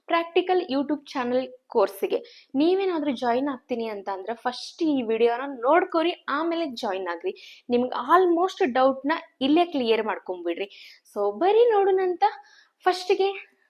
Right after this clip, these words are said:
ನಾನ್ ಹೆಂಗ್ ಅದ್ರ ಬಗ್ಗೆ ತಿಳ್ಕೊಂಡೆ ಅಂತ. So ಎಸ್, ನಿಮ್ಗೆ ಗೊತ್ತಿಲ್ಲ ಅಂದ್ರೂನು ಒಂದ್ ಪಾಯಿಂಟ್ ನಿಮ್ ಜೊತೆಗೆ ಹೇಳ್ತಿದ್ದೀನಿ. ದೇವಿಕಾ ಸಂಜಯ್ ವ್ಲಾಗ್ಸ್ ಅಂತ ಹೇಳ್ಬಿಟ್ಟು ನಂದು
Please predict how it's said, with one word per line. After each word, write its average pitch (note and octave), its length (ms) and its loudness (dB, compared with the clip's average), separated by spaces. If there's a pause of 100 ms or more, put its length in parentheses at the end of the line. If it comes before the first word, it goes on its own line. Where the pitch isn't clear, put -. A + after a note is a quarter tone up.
(160)
ನಾನ್ D4+ 380 0
ಹೆಂಗ್ G4 180 0
ಅದ್ರ B3+ 160 0
ಬಗ್ಗೆ G#3 240 -4
ತಿಳ್ಕೊಂಡೆ F#3 540 -2
ಅಂತ. F3 260 -8 (560)
So G#3 420 -2
ಎಸ್, - 380 -10 (280)
ನಿಮ್ಗೆ A3+ 200 -6
ಗೊತ್ತಿಲ್ಲ A#3+ 420 2
ಅಂದ್ರೂನು A#3+ 360 -4
ಒಂದ್ B3 320 -4
ಪಾಯಿಂಟ್ A3 240 -4
ನಿಮ್ G#3 160 -6
ಜೊತೆಗೆ A3+ 320 -6
ಹೇಳ್ತಿದ್ದೀನಿ. A3 520 -6 (440)
ದೇವಿಕಾ G#4+ 420 4
ಸಂಜಯ್ F4 560 -2 (280)
ವ್ಲಾಗ್ಸ್ B3 420 2
ಅಂತ A3 200 -4
ಹೇಳ್ಬಿಟ್ಟು G#3 420 -4
ನಂದು G#3 260 -8